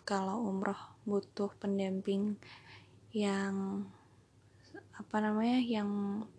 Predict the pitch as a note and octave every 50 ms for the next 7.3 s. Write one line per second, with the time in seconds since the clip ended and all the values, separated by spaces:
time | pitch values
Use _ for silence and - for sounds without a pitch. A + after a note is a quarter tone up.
0 | - - - - - - - - G#3+ G#3+ - - - G#3+ G#3 G#3 G#3 G#3 G#3+ G#3
1 | G#3 G3+ G3+ G3 - G#3+ G3+ G3+ G3+ G3 G3+ G#3 G#3 G#3 G#3 G3+ G3+ G3+ G3 -
2 | - A3+ B3 B3+ - - - - - - - - - - - - - - - -
3 | - - - - - - - - - - - - - _ - - - A3 G#3 G3+
4 | G3 G3 - G3 G3 F#3 F#3+ G3 G3 G3+ G3 - G#3+ G#3+ G#3+ G3+ G3+ G3+ G3 F#3+
5 | F#3+ F#3+ F#3 F#3 F#3 F#3 - G3+ F#3+ F#3+ G3 G3 G3 - G#3+ G#3+ G#3+ A3 G#3+ -
6 | G3+ G3+ F#3+ F#3+ - G3 G3 G3+ G3 F#3+ G3 G3+ G3 A3 A#3 G#3+ - - - -
7 | D#4 E4 E4+ D#4+ D4+ F4+